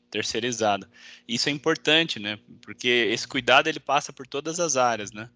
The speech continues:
Passa pela área de treinamento com, com a Carol, passa pela área de pré-vendas, pelo comercial, pelo time de desenvolvimento, né? Hoje o sistema,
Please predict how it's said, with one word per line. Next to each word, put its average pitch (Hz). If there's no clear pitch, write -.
Passa 127
pela 127
área 123
de 120
treinamento 120
com, 104
com 107
a 104
Carol, 110
passa 127
pela 127
área 123
de 123
pré-vendas, 110
pelo 120
comercial, 117
pelo 123
time 143
de 135
desenvolvimento, 127
né? 110
Hoje 120
o -
sistema, 135